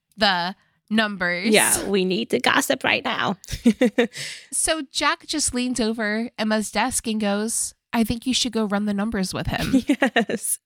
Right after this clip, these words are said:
Speaker 2: I feel like he's definitely using what he knows, kinda holding it over her head a little bit. He's making all these sly comments that kind of hint to things that she told him.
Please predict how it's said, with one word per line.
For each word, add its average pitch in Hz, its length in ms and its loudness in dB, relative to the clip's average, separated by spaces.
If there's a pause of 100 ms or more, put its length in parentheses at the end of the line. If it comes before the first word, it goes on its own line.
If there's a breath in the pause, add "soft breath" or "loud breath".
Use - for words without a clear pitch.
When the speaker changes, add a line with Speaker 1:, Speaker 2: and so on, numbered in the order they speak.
Speaker 2:
I 247 100 4
feel - 320 0
like 330 180 2
he's 226 280 0
definitely 202 600 2
using 180 720 2
what 175 140 0
he 185 200 -2
knows, 165 840 2 (120)
kinda 180 240 2
holding 180 520 2
it 180 120 2
over 175 260 2
her 190 160 0
head 160 260 2
a 190 60 2
little 247 240 4
bit. 320 400 2 (120)
He's 233 720 0
making 202 420 2
all 190 120 4
these 196 220 2
sly 170 320 2
comments 180 920 0
that 175 200 2
kind 175 280 2
of 165 100 0
hint 175 500 0 (100)
to 196 120 0
things 175 320 2
that 175 100 0
she 180 140 0
told 165 380 0
him. 247 360 2